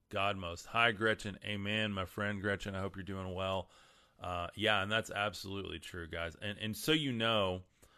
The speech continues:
I have a King James Bible. I have a Catholic Bible. I have a Christian Standard Bible. I have a Sefer Hebrew Bible. I have, um,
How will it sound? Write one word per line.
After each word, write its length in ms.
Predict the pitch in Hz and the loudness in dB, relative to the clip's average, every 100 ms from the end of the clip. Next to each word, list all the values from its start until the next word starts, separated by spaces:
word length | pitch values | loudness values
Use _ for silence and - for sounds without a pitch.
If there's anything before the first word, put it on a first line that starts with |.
| _ _ 110 | _ _ 4
I 120 | 120 | 4
have 400 | 104 95 92 90 | 4 2 0 -2
a 40 | |
King 240 | - 98 95 | -8 -8 -6
James 300 | 95 87 78 | -6 -6 -6
Bible. 400 | 80 76 71 - | -4 -4 -6 -8
I 160 | 78 | -8
have 360 | 80 80 78 80 | -4 -4 -4 -6
a 80 | 87 | -6
Catholic 440 | 131 117 - 82 | -4 -4 -6 -6
Bible. 400 | 85 73 73 60 | -4 -2 -4 -6
I 120 | 71 | -8
have 340 | 80 82 80 78 | -6 -6 -6 -6
a 200 | 78 76 | -8 -10
Christian 420 | - 82 - 85 | -10 -14 -12 -14
Standard 400 | - 98 101 92 | -12 -10 -8 -8
Bible. 320 | 85 80 82 | -8 -10 -6
I 120 | 87 92 | -4 -4
have 100 | 95 | -6
a 60 | |
Sefer 600 | - - 107 - 107 98 - | -10 -6 -6 -4 -4 -6 -4
Hebrew 340 | 113 98 95 | -8 -6 -8
Bible. 420 | 82 82 76 64 | -6 -6 -6 -8
I 140 | 71 90 | -8 -8
have, 400 | 90 82 80 - _ _ _ _ _ _ | -6 -6 -8 -12 _ _ _ _ _ _
um, 840 | 98 98 92 87 82 78 73 76 | -4 -2 0 -2 -4 -6 -8 -14